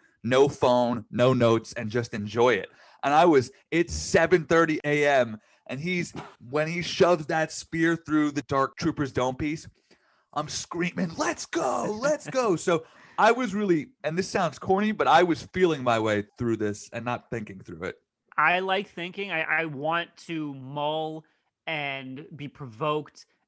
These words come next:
Speaker 2: and decipher and analyze and evaluate. And I also wanna feel. I, I think I do both. And I,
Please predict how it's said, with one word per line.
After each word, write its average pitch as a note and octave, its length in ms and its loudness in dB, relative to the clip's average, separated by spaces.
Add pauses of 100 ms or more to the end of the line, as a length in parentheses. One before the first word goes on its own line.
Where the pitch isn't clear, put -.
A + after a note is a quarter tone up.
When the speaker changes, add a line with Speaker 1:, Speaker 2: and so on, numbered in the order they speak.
(140)
Speaker 2:
and B2+ 680 -4
decipher D3+ 600 -2
and C#3+ 80 -4
analyze C#3+ 520 0
and C#3+ 120 -8
evaluate. C#3+ 360 2
And G3 80 -2
I G#3+ 100 2
also A3 320 4
wanna B2 180 -2
feel. B2+ 220 -2
I, B2+ 120 2
I C#3+ 80 0
think F3 260 -6
I E3+ 80 2
do E3 160 0
both. D3+ 260 0
And C3+ 120 -2
I, D#3 120 0